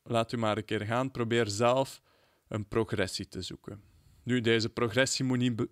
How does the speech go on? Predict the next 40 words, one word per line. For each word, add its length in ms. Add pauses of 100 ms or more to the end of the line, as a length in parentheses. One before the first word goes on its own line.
(140)
per 120
se, 340 (400)
ehm, 400
bestaan 480
uit 300 (440)
vier 400
akkoorden, 560
zoals 240
dat 160
we 100
hier 180
gezien 260
hebben. 220
Je 60
kunt 240
ook 140 (400)
maar 240
drie 240
akkoorden 440
of 180
je 60
kunt 300
tien 180
akkoorden. 680 (360)
Je 100
kunt 240
doen 200
eigenlijk 680
wat 220
dat 160
je 100
wilt, 480
zolang 360
dat 100
je 60
het 120
zelf 240
maar 160
mooi 300
vindt. 420